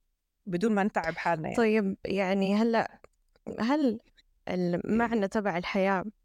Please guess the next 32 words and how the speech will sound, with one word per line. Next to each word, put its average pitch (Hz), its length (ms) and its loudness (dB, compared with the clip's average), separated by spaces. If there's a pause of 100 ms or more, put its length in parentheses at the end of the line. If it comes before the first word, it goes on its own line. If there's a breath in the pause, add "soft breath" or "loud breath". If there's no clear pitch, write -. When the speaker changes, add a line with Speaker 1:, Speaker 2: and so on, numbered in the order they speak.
(120)
Speaker 2:
هل 240 200 0
بالضرورة 208 520 2
لازم 190 460 0 (480 loud breath)
ينعكس 226 520 0
على 202 180 0
كل 330 220 0
إشي - 260 -2
أنا 226 140 0
بسويه 214 360 0
بحياتي؟ 190 480 -2
يعني 180 420 -2
حياتي 220 460 -2
المهنية، 190 640 2
حياتي 185 460 -2
الاجتماعية 190 720 0
مع 180 180 0
الناس 175 300 0
اللي 180 120 -4
حوالي، 185 500 0 (440)
آه، 175 420 0
حياتي 262 400 0
الشخصية 226 560 0
أنا 190 320 2
حتى - 340 -2
مثلا 185 420 0 (320 loud breath)
صحتي، - 500 -2
الأشياء 240 380 0
اللي 247 180 0
هي 269 80 6
كتير 277 240 0
شخصية 190 560 -2
مثلا، - 380 -2